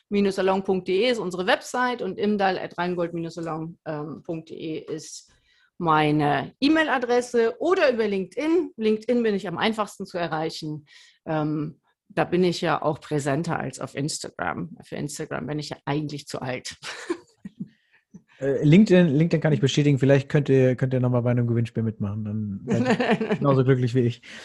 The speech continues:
Speaker 2: Okay, Ines, erstmal vielen, vielen Dank. Ähm, ich würde dir jetzt noch gerne die letzten, äh, Sekunden schenken, dass du vielleicht nochmal ein bisschen was erzählen kannst, was du erzählen möchtest, vielleicht nochmal so ein, zwei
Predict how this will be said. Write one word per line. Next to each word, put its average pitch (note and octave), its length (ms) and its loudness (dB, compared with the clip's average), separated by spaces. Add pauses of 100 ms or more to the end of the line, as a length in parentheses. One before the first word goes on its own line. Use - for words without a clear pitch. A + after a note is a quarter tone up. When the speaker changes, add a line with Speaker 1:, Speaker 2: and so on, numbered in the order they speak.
(120)
Speaker 2:
Okay, D3+ 240 4
Ines, F3 400 0
erstmal E3 360 4
vielen, F#3+ 260 2
vielen F3 200 0
Dank. D#3+ 300 0 (380)
Ähm, C#3+ 360 2
ich D3 140 -4
würde E3 180 0
dir E3+ 100 4
jetzt F3 180 0
noch D#3 80 -2
gerne D#3 260 0
die C#3 100 0
letzten, C#3+ 400 0
äh, C3 240 -2
Sekunden C3+ 460 -4
schenken, D3 340 -4
dass D3 140 -4
du B2+ 80 -12
vielleicht C3 200 -2
nochmal C3 160 0
ein - 20 -2
bisschen B2+ 180 -4
was B2+ 120 -2
erzählen B2+ 380 -2
kannst, D3+ 260 -2
was A#2+ 120 -6
du B2 80 -4
erzählen B2 280 -2
möchtest, D3 440 -2
vielleicht A#2 240 -4
nochmal B2 160 -2
so A#2+ 100 -4
ein, A#2+ 180 -4
zwei B2 320 -4